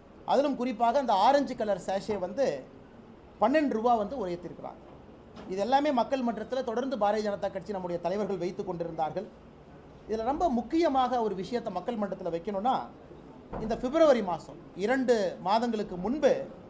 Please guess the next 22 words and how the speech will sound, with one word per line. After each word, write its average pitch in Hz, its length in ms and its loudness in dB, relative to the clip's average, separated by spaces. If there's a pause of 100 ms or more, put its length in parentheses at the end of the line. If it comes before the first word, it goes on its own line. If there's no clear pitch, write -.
(580)
குறிப்பாக 294 480 2
green 277 380 2
color 247 240 2
ஆவின் 196 340 2 (340)
சேஷே 208 320 -2
வந்து 175 280 -6 (1000)
இதையெல்லாம் 226 460 0
சரி 320 160 6
பண்றதுக்காக 226 720 0
அதனுடைய 220 340 -2 (320)
fat 311 300 6
content 170 420 -8 (680)
நான்கு 294 400 2
புள்ளி 247 220 -2
ஐந்து 226 240 2
சதவீதத்திலிருந்து 226 880 -4
மூன்று 294 400 0
புள்ளி 240 200 -4
ஐந்து 214 220 0
சதவீதத்திற்கு 214 720 -6
ஃபேட்டை 269 240 2
குறைச்சிட்டாங்க. 165 420 -8